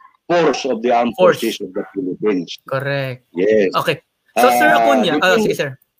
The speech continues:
Speaker 1: uh, depending on what particular branch of service ang ila R O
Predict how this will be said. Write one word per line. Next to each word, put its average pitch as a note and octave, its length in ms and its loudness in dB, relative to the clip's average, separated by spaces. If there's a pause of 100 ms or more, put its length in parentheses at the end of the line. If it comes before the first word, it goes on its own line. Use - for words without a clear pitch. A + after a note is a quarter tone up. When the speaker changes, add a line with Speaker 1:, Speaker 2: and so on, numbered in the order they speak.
(720)
Speaker 1:
uh, C#3+ 240 0
depending F#3 720 0
on C#3+ 280 2
what D#3+ 280 2
particular C#3+ 560 0
branch C3+ 400 -4
of A2+ 160 -4
service C3 640 -2 (320)
ang C3+ 160 -2
ila C3 400 0
R G#2+ 200 -2
O G#2 40 -4